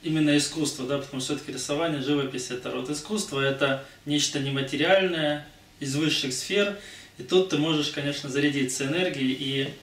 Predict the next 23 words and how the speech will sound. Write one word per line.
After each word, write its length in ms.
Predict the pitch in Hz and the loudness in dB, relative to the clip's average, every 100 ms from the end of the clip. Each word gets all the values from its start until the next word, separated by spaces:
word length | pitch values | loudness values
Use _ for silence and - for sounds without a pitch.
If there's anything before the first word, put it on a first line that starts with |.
| - | -10
в 40 | 156 | -2
данном 280 | 165 175 | 0 2
случае 420 | 160 147 135 - 131 | 0 0 0 0 -2
это 140 | 143 | 0
важно. 360 | 143 135 - - - - - - - | 2 2 -2 -10 -18 -20 -20 -20 -2
Вот 80 | - | 0
эта 140 | - | 2
атмосфера 720 | 151 160 165 - 262 208 139 - - - - - - - 147 | 2 2 0 2 2 2 -2 -8 -18 -20 -20 -20 -20 -16 -8
на 140 | 139 | -8
курсе, 520 | 135 147 127 - - - - - - - - | -2 0 0 -2 -8 -12 -16 -20 -20 -20 -10
ну, 240 | 165 202 202 | 0 0 0
безусловно, 680 | 160 165 185 214 220 196 | -2 0 2 2 2 4
это, 640 | 151 151 147 - 139 131 - - - | 4 4 0 0 2 2 0 -12 -8
а, 400 | 135 131 127 - - - - | -4 -2 -4 -8 -18 -20 -8
мастер, 400 | 151 208 220 - | 0 2 2 -2
к 40 | |
которому 340 | - - 147 143 | -2 0 2 2
мы 60 | |
приходим, 460 | 147 151 202 214 185 | 0 -2 2 2 2
это 400 | - 147 147 147 | 2 0 2 0
способность 760 | 143 156 151 175 147 139 135 - | 0 -2 0 2 2 0 -4 -6
и 300 | 147 143 139 131 | -2 0 0 -2
Дмитрия, 640 | 147 175 170 143 135 127 | 0 0 0 0 0 0